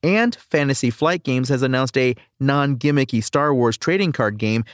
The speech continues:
to rival Magic the Gathering and Disney Lorcana,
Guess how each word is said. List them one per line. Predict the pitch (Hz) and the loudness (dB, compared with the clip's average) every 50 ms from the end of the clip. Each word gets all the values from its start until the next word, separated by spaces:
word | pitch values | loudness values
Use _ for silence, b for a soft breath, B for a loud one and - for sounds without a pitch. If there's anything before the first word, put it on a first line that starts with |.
| B B | B B
to | - - | -2 -2
rival | 143 120 139 143 147 151 139 147 135 | 0 2 2 2 2 0 0 0 0
Magic | 131 127 127 127 131 135 131 123 - | 0 0 0 0 0 -2 -4 -6 -6
the | - 120 | -6 -2
Gathering | 113 123 120 127 135 127 123 107 101 110 b b _ _ | 0 0 0 0 0 0 0 -2 -2 -4 b b _ _
and | 175 185 196 185 160 | -2 0 0 0 0
Disney | 160 175 160 156 170 160 | 0 0 0 0 0 0
Lorcana, | 147 143 139 139 131 - 147 143 160 139 95 | 2 2 0 0 0 -2 -2 -2 -2 -2 -4